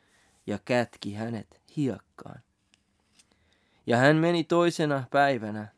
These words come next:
ulos ja näki kaksi hebrealaista miestä tappelemassa keskenään.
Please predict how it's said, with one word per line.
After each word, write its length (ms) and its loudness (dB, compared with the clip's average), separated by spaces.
ulos 500 -4
ja 160 -6
näki 440 -2
kaksi 460 -2
hebrealaista 760 -4
miestä 500 -8
tappelemassa 1080 -8
keskenään. 720 -8